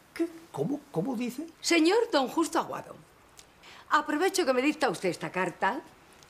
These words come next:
Speaker 2: para poner en ella lo que me da la gana. Enhorabuena por sus veinticinco años de empresario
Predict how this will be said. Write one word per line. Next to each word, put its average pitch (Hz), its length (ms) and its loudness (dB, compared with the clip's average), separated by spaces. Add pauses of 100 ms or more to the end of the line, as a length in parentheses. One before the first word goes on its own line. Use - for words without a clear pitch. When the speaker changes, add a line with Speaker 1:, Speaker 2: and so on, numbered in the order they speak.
(300)
Speaker 2:
para 269 240 4
poner 302 300 2
en 262 120 4
ella 311 360 0 (180)
lo 277 560 2
que 269 140 4
me 247 120 4
da 311 160 4
la 403 80 2
gana. 277 360 0 (1040)
Enhorabuena 311 840 2
por 262 140 2
sus 240 160 -4
veinticinco 214 520 -2
años 196 300 0
de 202 60 -2
empresario 190 720 -6